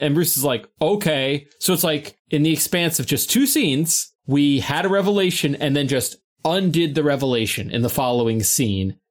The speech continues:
just in dialogue. What are we, what? <laughs>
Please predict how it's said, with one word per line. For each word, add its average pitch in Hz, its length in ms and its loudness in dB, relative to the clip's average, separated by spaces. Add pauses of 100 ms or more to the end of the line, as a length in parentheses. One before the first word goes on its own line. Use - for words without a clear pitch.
(180)
just 175 380 -2
in 175 160 2
dialogue. 113 680 -2 (220)
What 330 160 2
are 339 80 2
we, 285 280 2
what? 214 560 0 (120)
<laughs> - 160 -4